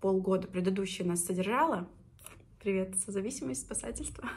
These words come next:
<laughs> И мой молодой человек попросил меня взять кредитку, потому что ему не одобрили, а ему нечем было платить за квартиру.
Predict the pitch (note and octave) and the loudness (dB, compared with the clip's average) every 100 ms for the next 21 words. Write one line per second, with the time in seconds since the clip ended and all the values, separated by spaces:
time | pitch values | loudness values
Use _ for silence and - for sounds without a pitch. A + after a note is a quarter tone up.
0 | - - C4+ - E4 - A#4+ A4 F#4 - | -10 -10 -12 -10 -10 -8 -6 -4 -4 -4
1 | - - - - G#3+ G3+ G3 - G#3+ A3 | -8 -20 -20 -6 0 0 0 2 4 6
2 | F#3+ F3+ F#3 - F#3 F#3+ A#3 G4+ - F3+ | 4 4 2 0 0 0 2 0 -2 -4
3 | F#3+ - B3+ C#4 C#4+ B3 F#3+ G3 F#3+ F#3 | -2 0 2 2 2 0 2 2 2 -2
4 | F#3 G3 B3 F4 - F#3 G3 C#4 G3 F3 | -2 -2 -2 -4 -8 -2 0 0 -2 0
5 | A#3+ C4+ A3+ A3+ F#3 E3 E3 D#3 E3 A3 | 2 4 4 2 0 -2 -4 -6 -2 0
6 | D4 B3 C4 G#3 F#3+ G#3 G#3 F3+ G#3+ G3 | 2 0 -2 -2 2 2 2 0 0 -2
7 | F#3 F#3 - D#3 D3+ | -2 -6 -6 -8 -8